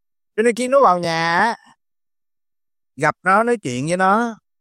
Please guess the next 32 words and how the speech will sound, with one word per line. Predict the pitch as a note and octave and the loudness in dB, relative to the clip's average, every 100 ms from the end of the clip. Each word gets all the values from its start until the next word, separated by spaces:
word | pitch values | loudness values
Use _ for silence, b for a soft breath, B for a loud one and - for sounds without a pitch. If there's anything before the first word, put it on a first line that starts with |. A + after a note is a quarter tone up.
| _ _ _ | _ _ _
nó | A#3 | -2
không | G3 | -2
thèm | D3 | -4
nhìn | C3 C3 | -6 -8
luôn. | B2 D3 C#3+ _ _ _ _ _ _ _ _ _ _ _ _ _ - | -8 -12 -14 _ _ _ _ _ _ _ _ _ _ _ _ _ -8
Hỏi, | A3 | -6
"Vì | F#3 | -4
sao | G#3 G3+ | -2 -2
con | G3+ G3+ G3 | 0 -2 2
bỏ | E3 | 2
học | G3+ D#3 D3 | 2 0 -2
vậy?" | D3 F#3 E3 _ _ _ _ _ _ _ _ _ _ _ _ _ | -2 -2 -6 _ _ _ _ _ _ _ _ _ _ _ _ _
Nó | F#3 | -4
nói, | F#3 F#3+ F3 - | -2 -4 -6 -8
"Học | B2+ B2 | -8 -4
có | F3 | -4
hiểu | C3 F3+ | -2 -4
gì | C3+ | -4
đâu | C#3+ | -6
học." | G#2+ A2+ - _ _ _ _ _ _ _ _ _ _ - | -6 -10 -14 _ _ _ _ _ _ _ _ _ _ -10
"Thế | C4+ | -4
sao | B3+ | -2
con | C4 B3+ | 2 0
không | C4+ | 0
ở | B3 | -4
nhà | B3 G#3+ G#3+ | -2 0 0
mà | G#3+ | 0
con | A3+ B3 | -4 -4
đi | A#3+ A#3+ | -6 -2
chơi | B3 | 0
miết | C4 D#4 | 0 -2
vậy?" | G#3 B3 | -2 -2